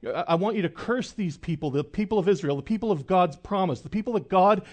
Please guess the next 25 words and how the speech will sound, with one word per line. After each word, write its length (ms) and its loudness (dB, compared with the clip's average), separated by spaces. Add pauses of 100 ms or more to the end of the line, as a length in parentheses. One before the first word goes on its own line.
(140)
has 180 -2
saved 460 4
for 220 0
a 40 2
good 320 2
and 180 -2 (280)
noble 320 2
purpose, 580 -6 (760)
who 300 -2
are 180 2
actually 380 0
still 240 -4
in 60 -2
the 60 -2
wilderness 500 2
and 220 -4
still 320 0
haven't 340 -2 (560)
go-, 240 -4
come 160 -4
into 140 -4
the 60 -12
promised 420 -6
land." 360 -4 (2250)
And 280 -4